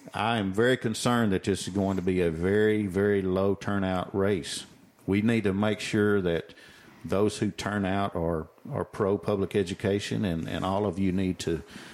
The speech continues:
make sure that you get to the polls and you take ten people with you. That's the only way, uh, this race can be won,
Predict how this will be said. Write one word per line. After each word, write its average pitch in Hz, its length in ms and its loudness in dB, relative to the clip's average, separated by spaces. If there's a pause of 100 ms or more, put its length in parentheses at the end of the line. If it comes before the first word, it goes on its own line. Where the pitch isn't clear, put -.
(120)
make 107 240 0
sure 113 180 0
that 98 200 0
you 104 80 0
get 127 280 2
to 131 80 -2
the 104 120 0
polls 101 520 2
and 101 220 0
you 101 80 0
take - 400 -2
ten 110 240 -2
people 98 320 -2
with 95 280 2
you. 78 120 0
That's 90 260 -2
the 101 120 0
only 110 240 0
way, 113 340 2 (400)
uh, 92 440 -2 (680)
this 104 260 0
race 107 240 2
can 95 200 -2
be 92 140 0
won, 90 520 0